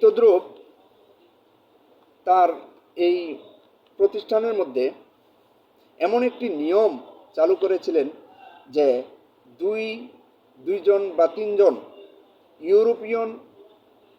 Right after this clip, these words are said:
শিক্ষক এবং প্রধান শিক্ষক সর্বদা ইউরোপীয় এবং ইংরেজ হতে হবে।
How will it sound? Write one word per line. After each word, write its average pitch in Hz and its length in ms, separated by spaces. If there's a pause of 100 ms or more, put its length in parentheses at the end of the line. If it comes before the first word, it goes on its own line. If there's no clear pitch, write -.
(760)
শিক্ষক 196 520 (760)
এবং 156 460 (1900)
প্রধান 196 300
শিক্ষক 208 440 (1080)
সর্বদা 214 640 (920)
ইউরোপীয় 202 580
এবং 165 360 (920)
ইংরেজ 202 400
হতে 147 160
হবে। 110 260